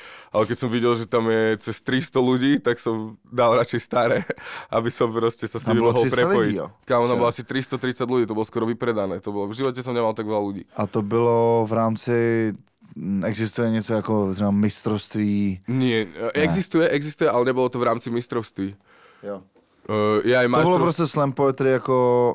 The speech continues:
Speaker 1: Ako normálne event, nejaký Great Slam sa to volal,
Speaker 2: Great Slam,
Speaker 1: československý
Speaker 2: jo.
Speaker 1: proste. Boli sme tam
Speaker 2: Československý to
Speaker 1: traja
Speaker 2: určite.
Speaker 1: Slováci
Speaker 2: Aha.
Speaker 1: a päť Čechov, alebo štyria Slováci a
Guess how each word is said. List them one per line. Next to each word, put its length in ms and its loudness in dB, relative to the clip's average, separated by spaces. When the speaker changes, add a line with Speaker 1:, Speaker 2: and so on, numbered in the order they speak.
Speaker 1:
Ako 240 -6
normálne 400 0
event, 240 0
nejaký 320 -4
Great 400 0
Slam 360 0
sa 120 -6
to 160 -4
volal, 240 0
Speaker 2:
Great 80 -10
Slam, 140 -2
Speaker 1:
československý 640 -2
Speaker 2:
jo. 100 0
Speaker 1:
proste. 240 -4
Boli 200 -2
sme 140 -4
tam 280 -2
Speaker 2:
Československý 640 -2
to 100 2
Speaker 1:
traja 320 2
Speaker 2:
určite. 80 -4
Speaker 1:
Slováci 500 0
Speaker 2:
Aha. 340 -2
Speaker 1:
a 60 -14
päť 200 -8
Čechov, 400 -6
alebo 240 -6
štyria 400 -14
Slováci 480 -10
a 20 -16